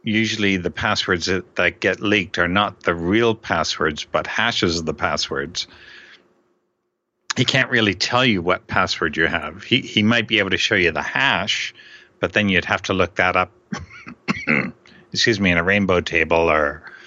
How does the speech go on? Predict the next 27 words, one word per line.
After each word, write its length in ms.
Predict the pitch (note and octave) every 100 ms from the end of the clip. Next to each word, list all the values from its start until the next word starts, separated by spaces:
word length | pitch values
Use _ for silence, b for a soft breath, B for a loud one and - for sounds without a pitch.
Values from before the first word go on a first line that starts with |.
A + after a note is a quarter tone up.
| B B B
redo 380 | F#2+ G2 G2 F#2+
the 120 | F2+
hash 420 | E2+ G2+ F#2+ -
or 80 | E2+
something 400 | - E2+ - E2
to 60 | E2
find 340 | - F2+ E2+
out 200 | E2+ F2 - _ _ _ _ _ _ _ _ _ _ _ _ _ _ _ _ _ -
if 180 | G#2+
it 120 | G2+ F#2
is 220 | G2 F2+
your 140 | F#2
password. 600 | - - - - - -
So 280 | - A2 F2+ B B B B B
he 140 | D3
may 180 | D3 C3+
not 260 | A#2+ G#2
directly 340 | - F#2 - F2
have 140 | D#2+
your 100 | E2
password, 480 | D2+ G#2 - F2+ F#2 -
but 160 | G2+ - _ _ _ _ _ -
that, 240 | A2 - - _ _ _
that, 220 | B2+ G#2+ - _ _
that, 160 | - C3
that's 200 | C3 A2+
getting 360 | - A#2 G2